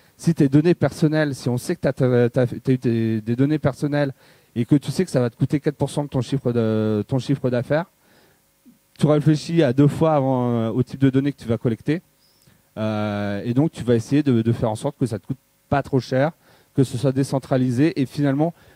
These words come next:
même pourquoi pas, euh, que ce soit traité par quelqu'un d'autre, si ça peut être traité dans une gateway, euh, voilà, le, le service peut être rendu, euh, par une gateway domestique. Euh, du coup, c'est même pas sur tes serveurs,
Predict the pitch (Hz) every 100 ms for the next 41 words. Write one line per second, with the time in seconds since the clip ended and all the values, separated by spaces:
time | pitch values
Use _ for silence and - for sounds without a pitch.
0 | - - 147 180 - 170 165 147 151 156
1 | 175 _ _ _ _ 107 113 117 147 147
2 | 131 139 165 147 165 123 - 156 - 147
3 | 147 160 - 107 - 135 117 123 - 151
4 | 165 143 127 131 135 - 151 147 143 _
5 | _ _ _ 101 104 107 104 104 104 104
6 | 104 101 98 101 113 143 135 113 110 110
7 | 110 123 120 127 135 160 - 113 - 139
8 | 143 151 160 - _ _ _ 101 107 104
9 | 123 123 139 160 156 135 120 - 196 -
10 | 110 87 _ _ _ _ _ 98 104 107
11 | 104 127 147 180 185 - 117 151 185 175
12 | 156 151 139 131 120 143 190